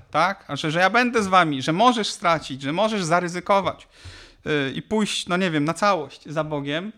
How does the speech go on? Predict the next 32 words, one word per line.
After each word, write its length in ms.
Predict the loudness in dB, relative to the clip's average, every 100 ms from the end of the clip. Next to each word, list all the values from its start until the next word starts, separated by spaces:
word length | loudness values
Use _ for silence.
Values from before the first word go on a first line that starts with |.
| -20 -20 _
i 40 | -6
wtedy 320 | 4 4 4
się 160 | 2 2
okaże 400 | 4 4 4 0
Bóg 320 | 0 -2 -4
rzeczywiście 720 | -8 -4 -4 -6 -4 -2 -2 -6
wierny, 400 | 0 2 2 0 -6 _ _ _ _
rzeczywiście 500 | -6 -6 -6 -8 -8
sprawiedliwy. 720 | -4 0 0 0 0 0 -2 -8 -20 -20 -14 -2
I 60 |
nagle 260 | 0 2 0
się 100 | 0
okaże, 300 | 4 4 4
że 100 | 2
ta 120 | 2
obietnica, 540 | 2 0 -2 2 2 2
co 160 | 2
jest 200 | 0 0
gdzieś 140 | -4 -2
tam 180 | -4
w 40 | 0
Biblii, 320 | -4 -4 -4
to 100 | 0
ona 140 | 0
działa, 400 | 4 4 4 0 -8 _ _ _ _ _
że 160 | -6 -6
rzeczywiście 540 | -6 -6 -6 -4 -4
to 120 | -4
się 120 | -6 -4
w 60 |
życiu 380 | -4 -2 -2 -2 -2
realizuje. 640 | 0 2 0 0 0 0